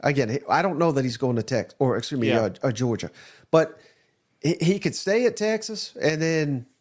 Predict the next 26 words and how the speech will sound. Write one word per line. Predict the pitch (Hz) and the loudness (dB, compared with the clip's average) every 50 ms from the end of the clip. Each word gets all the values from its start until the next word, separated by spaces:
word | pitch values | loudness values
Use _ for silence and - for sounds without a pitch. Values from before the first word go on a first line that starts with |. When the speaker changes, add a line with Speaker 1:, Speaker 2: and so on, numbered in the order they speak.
| _ - | _ -8
Speaker 1:
you | 113 135 170 | -2 0 2
know, | 156 131 123 | 2 2 2
utilize | 127 131 156 185 180 170 156 156 160 160 151 - | 0 0 0 2 2 4 4 2 2 0 -2 -4
the | - | -8
portal | 117 - - 165 170 156 139 127 123 - | -8 -4 -2 0 2 2 2 0 0 0
after | - 147 165 185 190 185 - 165 | 0 0 0 0 -2 -2 -2 0
the, | 147 131 139 - - _ _ - | 0 0 -2 -2 -4 _ _ -4
the | - 135 131 127 123 123 120 120 120 110 - _ _ _ | 0 2 2 2 2 2 0 0 -2 -6 -10 _ _ _
playoff | - 160 170 139 120 110 110 135 151 - | 0 2 2 4 4 2 2 0 -2 -2
and | 156 131 | -2 0
all | 127 120 | 0 2
that. | 117 123 123 139 156 | 2 2 0 0 -2
Speaker 2:
Mm-hmm. | 131 - - - _ _ _ _ _ - | -6 -10 -20 -20 _ _ _ _ _ 2
Speaker 1:
But | 143 139 139 139 | 4 4 4 2
Georgia's | 131 131 170 196 220 196 165 160 - | -2 0 2 2 2 2 0 -4 -2
probably | - 175 170 170 147 156 147 | 0 0 0 0 0 0 0
not | 143 151 156 151 - | 0 0 0 -2 -2
gonna | - 147 143 135 | -2 -2 0 0
wait | 123 139 139 135 | 2 0 0 0
around. | 120 110 120 123 107 90 - - - _ _ _ _ _ | 0 0 0 0 -2 -2 -4 -8 -14 _ _ _ _ _
Speaker 2:
Yeah. | 104 101 98 98 92 - _ _ | -8 -8 -6 -8 -10 -12 _ _
Speaker 1:
That's, | - 147 170 170 - - | 2 2 2 0 -4 -8
that's | - - 160 170 165 - | -4 -2 -2 -2 -2 -6
the | - 120 | -10 -12
point | 117 - 127 113 87 - | -8 -4 -4 -4 -4 -2
where, | - 123 147 147 135 131 | 0 2 4 4 4 2